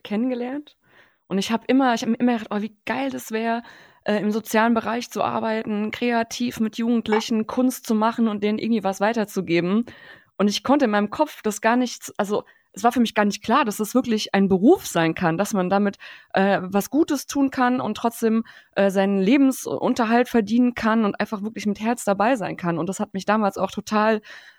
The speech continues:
ähm, geflasht. Ich glaub, Reza hat das gar nicht so wahrgenommen,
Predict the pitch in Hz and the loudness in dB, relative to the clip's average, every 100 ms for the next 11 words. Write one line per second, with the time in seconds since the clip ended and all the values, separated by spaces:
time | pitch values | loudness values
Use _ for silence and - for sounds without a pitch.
0 | - 196 196 190 190 - 208 220 185 202 | 0 0 2 0 -2 2 2 2 -2 -4
1 | 190 208 208 196 202 190 185 202 196 190 | -2 -2 0 -2 -4 -4 -2 -2 -2 0
2 | 175 233 226 175 175 180 | 2 2 2 2 0 0